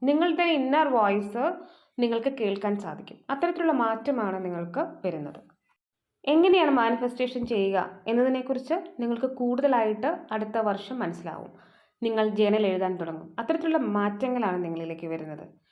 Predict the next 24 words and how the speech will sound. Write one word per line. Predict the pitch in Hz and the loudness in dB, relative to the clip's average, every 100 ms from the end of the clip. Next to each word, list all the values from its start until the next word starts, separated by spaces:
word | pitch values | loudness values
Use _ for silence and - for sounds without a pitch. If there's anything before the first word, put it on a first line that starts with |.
| _ _ _ 269 | _ _ _ 2
നിങ്ങളുടെ | 302 339 349 359 359 277 | 4 4 2 0 0 4
ഇന്നർ | 285 330 277 | 6 6 2
വിസ്ഡത്തെ | 277 262 262 233 | 0 0 0 0
നിങ്ങൾക്ക് | 214 220 202 | 0 0 -2
വിശ്വസിക്കാം, | 202 185 180 156 - - - | -4 -8 -8 -10 -12 -20 -2
കാരണം | 269 294 277 349 - - - _ - | 2 2 2 2 0 -8 -20 _ 0
അത് | 269 339 | 4 4
നിങ്ങളെ | 262 247 240 320 - - - | 4 2 0 -2 -8 -10 0
ശരിയായിട്ടുള്ള | 302 349 330 285 269 277 262 254 311 - - _ 240 | 2 4 4 4 2 -2 -2 2 0 -2 -12 _ -2
ഒരു | 233 226 | -2 -2
തീരുമാനം | 220 208 208 202 196 202 | 0 2 2 2 0 -2
ശരിയായിട്ടുള്ള | 262 269 311 285 269 240 233 | 0 2 4 2 0 -4 -4
സമയത്ത് | 220 202 214 208 208 190 185 | -4 -2 0 -2 -2 -4 -4
എടുക്കാനായിട്ട് | 185 190 214 202 185 180 285 320 - _ 202 | -8 -4 -4 -2 -4 -4 -6 -6 -14 _ -4
നിങ്ങളെ | 190 190 208 | -2 -4 -2
ഹെൽപ്പ് | 220 208 208 196 | 0 0 -2 -4
ചെയ്യുന്നതാണ്. | 147 156 156 156 - _ _ _ _ _ - | -6 -8 -12 -16 -20 _ _ _ _ _ 0
നിങ്ങളുടെ | 311 370 370 339 | 4 6 6 4
ഏഞ്ചൽ, | 262 285 247 151 - 277 | 4 2 2 -2 -4 0
ഗ്രൂപ്പ് | 302 302 339 | 0 4 2
വണ്ണിൻ്റെ | 285 262 240 262 220 | 4 4 2 0 -2
ഏഞ്ചൽ | 220 220 277 285 233 | -2 0 -2 -2 -2
ആർക്കേഞ്ചൽ | 233 240 247 240 269 208 202 | -2 0 -2 0 -2 -4 -2
ജൊഫേൽ | 220 220 254 | 0 2 2